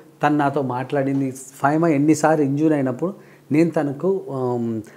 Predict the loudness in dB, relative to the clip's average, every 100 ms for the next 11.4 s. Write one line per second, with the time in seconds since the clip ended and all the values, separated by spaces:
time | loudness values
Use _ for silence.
0 | -8 -2 -2 -2 -4 -2 -4 -6 -6 -6
1 | -6 -6 -8 -4 -4 -2 -4 -4 -2 0
2 | 0 -2 -2 -2 -2 -4 -6 -6 -4 -6
3 | -6 -10 -10 -12 -14 -18 -20 -20 _ _
4 | -2 0 2 2 2 2 0 -6 -18 _
5 | _ _ _ -2 0 0 -2 -2 0 2
6 | 2 2 0 4 4 4 -12 -20 -16 -4
7 | 2 2 2 0 2 2 2 0 -2 -2
8 | 0 0 0 0 -2 -2 -2 -2 -2 -4
9 | -4 -6 -6 -12 -12 -6 -6 -6 -8 -8
10 | -8 -12 -14 -12 -12 -14 _ _ _ -20
11 | -12 -10 -8